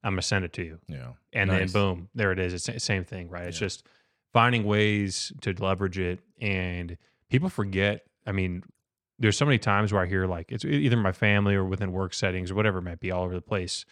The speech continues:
Speaker 1: Someone's got a question to something, and they're asking everyone, "Oh, what's the answer to this? What's the answer to the answer to this?" Well,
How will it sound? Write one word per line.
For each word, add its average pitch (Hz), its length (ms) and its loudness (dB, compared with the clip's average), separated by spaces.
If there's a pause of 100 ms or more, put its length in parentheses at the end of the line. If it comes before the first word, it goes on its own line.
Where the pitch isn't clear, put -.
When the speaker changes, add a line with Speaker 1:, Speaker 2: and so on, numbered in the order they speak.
(260)
Speaker 1:
Someone's 110 260 2
got 104 100 4
a 92 40 -2
question 98 380 -4
to 101 60 -2
something, 117 480 -2 (480)
and 92 100 -2
they're 95 100 2
asking 101 300 2
everyone, 92 320 -4
"Oh, 104 120 -10
what's 104 200 2
the 107 60 0
answer 101 200 0
to 101 60 -4
this? 90 180 -4
What's - 180 -4
the 101 40 -4
answer 95 180 -6
to 90 120 -6
the - 180 -10
answer 101 220 -4
to - 80 -8
this?" - 360 -10 (460)
Well, 127 140 -10